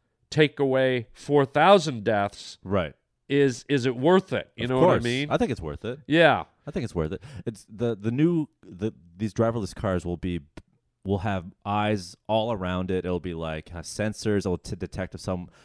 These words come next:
Speaker 2: if, uh, someone's walking, like, like, a hundred, like, a hundred feet away. It'll know
Speaker 1: Yeah.
Speaker 2: everything.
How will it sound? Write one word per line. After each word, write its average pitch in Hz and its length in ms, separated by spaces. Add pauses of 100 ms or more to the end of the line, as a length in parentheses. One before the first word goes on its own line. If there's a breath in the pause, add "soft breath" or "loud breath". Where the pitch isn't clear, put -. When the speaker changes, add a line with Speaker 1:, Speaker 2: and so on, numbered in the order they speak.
(140 soft breath)
Speaker 2:
if, 78 140
uh, 73 80 (120)
someone's 90 320
walking, 87 440
like, 78 180 (500)
like, 76 180 (440)
a 95 80
hundred, 87 540
like, 80 160 (100)
a 82 60
hundred 87 200
feet 98 220
away. 90 440
It'll 92 140
know 139 200
Speaker 1:
Yeah. 156 80
Speaker 2:
everything. 107 500